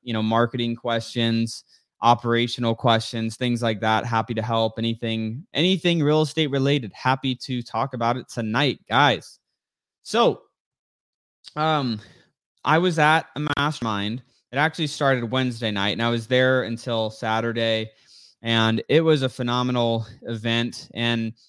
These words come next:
even before I get into it, for, for those that have never attended, um, you know, a mastermind or, or anything that you've, you know, I guess, paid money to attend or invested,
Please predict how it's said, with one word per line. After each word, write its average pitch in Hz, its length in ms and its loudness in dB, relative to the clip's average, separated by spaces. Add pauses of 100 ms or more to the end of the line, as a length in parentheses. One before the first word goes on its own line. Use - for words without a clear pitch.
(1160)
even 208 240 -4
before 170 320 0
I 143 80 6
get 120 180 0
into 120 320 -4
it, 135 280 -2
for, 120 300 -6
for 135 160 -8
those 165 260 0
that 156 100 0
have 123 80 -6
never 123 300 -2
attended, 123 600 -4 (200)
um, 104 500 -2
you 113 80 -10
know, 113 80 -4
a 107 80 -4
mastermind 113 840 -2
or, 101 240 -2 (340)
or 120 140 0
anything 131 420 -2
that 120 60 -4
you've, 117 400 -4
you 117 100 -10
know, 107 220 -4
I 107 80 -2
guess, 110 340 -4
paid 127 500 -2
money 117 420 -2
to 117 220 -8
attend 117 560 -4
or 107 180 -2
invested, 117 920 -4